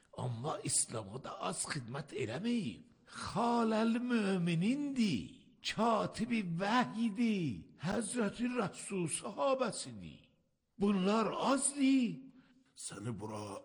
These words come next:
Speaker 2: Əli icra hakimi edib, yoxsa Muaviyə? Bədirdə, Xəndəqdə atasının yanında müsəlmanlarla cəng eləyən, müharibə eləyən Muaviyə deyildimi?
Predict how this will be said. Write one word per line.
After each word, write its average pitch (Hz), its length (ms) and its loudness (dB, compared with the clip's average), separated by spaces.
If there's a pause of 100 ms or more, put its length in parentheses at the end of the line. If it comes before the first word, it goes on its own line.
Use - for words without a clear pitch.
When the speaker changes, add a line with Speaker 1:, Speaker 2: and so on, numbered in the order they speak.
Speaker 2:
Əli 143 440 -2
icra 117 380 -4
hakimi 107 640 -6
edib, 101 280 -12
yoxsa 101 320 -10
Muaviyə? 95 560 -6 (1120)
Bədirdə, 110 500 -4 (160)
Xəndəqdə 135 720 -2
atasının 151 600 -2
yanında 147 460 -2 (640)
müsəlmanlarla 98 920 -8 (100)
cəng 101 360 -8
eləyən, 110 480 -2
müharibə 98 840 -8
eləyən 87 500 -10 (720)
Muaviyə 90 600 -8
deyildimi? 165 640 0